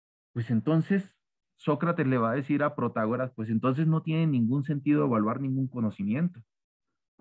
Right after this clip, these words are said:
¿Qué sentido tiene evaluar un conocimiento si todo es verdad? Si para usted es verdad algo y para mí es verdad otra cosa y para él es de otro, pues el único, eh, el único criterio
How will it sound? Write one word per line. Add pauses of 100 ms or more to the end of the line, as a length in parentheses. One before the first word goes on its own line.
(340)
¿Qué
sentido
tiene
evaluar
un
conocimiento
si
todo
es
verdad?
Si
para
usted
es
verdad
algo
y
para
mí
es
verdad
otra
cosa
y
para
él
es
de
otro, (800)
pues
el
único,
eh, (100)
el
único
criterio